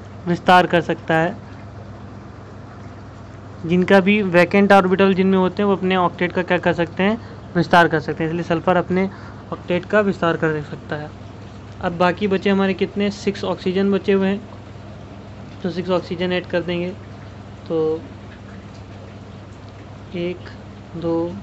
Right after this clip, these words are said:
तीन यहाँ पे हो गए, एक, दो और तीन यहाँ पे oxygen हो गया। अभी दो minus बचे हैं,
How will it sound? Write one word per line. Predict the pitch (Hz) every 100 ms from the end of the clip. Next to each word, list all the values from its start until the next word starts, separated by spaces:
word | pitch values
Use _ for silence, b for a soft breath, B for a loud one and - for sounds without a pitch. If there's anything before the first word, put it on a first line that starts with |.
| - - - - - - -
तीन | 180 175 175
यहाँ | 165
पे | 160 175
हो | 180
गए, | 190 214 - - - - - - - 170
एक, | 170 175 170 - - - - 165
दो | 165 165 175 202 - - - - - - - - - - - - -
और | 190 185 - -
तीन | 202 196
यहाँ | 175 160
पे | 165
oxygen | 151 - 156 156
हो | 151
गया। | 147 156 180 - - - - - 180
अभी | 180
दो | 202 202
minus | 190 180 185 180
बचे | 185 190
हैं, | 190